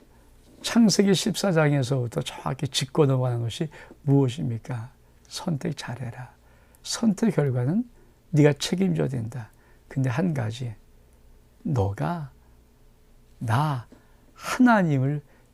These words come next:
선택하면 언제든지 내가 책임져 준다. 그러나 너는 결코 약하지 않고 너는 강할 것이다. 그러나 네가 만약에 나를 버리고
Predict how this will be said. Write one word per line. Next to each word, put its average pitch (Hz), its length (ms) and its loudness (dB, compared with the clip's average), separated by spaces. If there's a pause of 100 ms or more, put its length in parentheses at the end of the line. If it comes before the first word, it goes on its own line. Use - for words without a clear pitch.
(140)
선택하면 139 920 -6 (720)
언제든지 190 920 8 (1040)
내가 113 240 -2
책임져 143 420 -6
준다. 131 360 -16 (800)
그러나 127 280 -2
너는 135 200 0
결코 208 720 6 (600)
약하지 147 500 0
않고 139 500 -6 (420)
너는 131 260 0
강할 131 320 -2
것이다. - 420 -12 (1800)
그러나 147 360 -4 (300)
네가 170 280 10
만약에 165 240 0
나를 151 320 2
버리고 156 540 -2